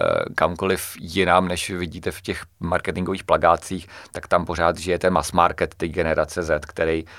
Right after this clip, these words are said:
není zas tak rozdílný jako ta, eh, marketingová generace Z, jako pro-,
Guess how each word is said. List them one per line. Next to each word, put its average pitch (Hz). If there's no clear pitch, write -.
není 90
zas -
tak 95
rozdílný 87
jako 87
ta, 80
eh, 73
marketingová 76
generace 73
Z, 71
jako -
pro-, -